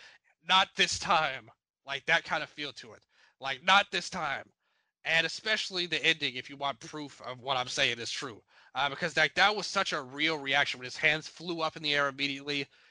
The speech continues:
It was real. And at the end of it, his promo said, uh, "This is the happiest moment of my life," <laughs> was his,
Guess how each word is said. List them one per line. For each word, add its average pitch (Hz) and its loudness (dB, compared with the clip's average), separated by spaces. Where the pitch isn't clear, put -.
It 180 -2
was 185 -2
real. 175 -4
And 151 0
at 151 2
the 175 4
end 214 2
of 190 -4
it, 143 -4
his 156 -8
promo 196 -4
said, 139 0
uh, 135 -2
"This 156 -6
is 160 -12
the 156 2
happiest 156 -10
moment 151 -8
of 131 -10
my 131 0
life," 127 0
<laughs> - -14
was 180 -2
his, 147 -6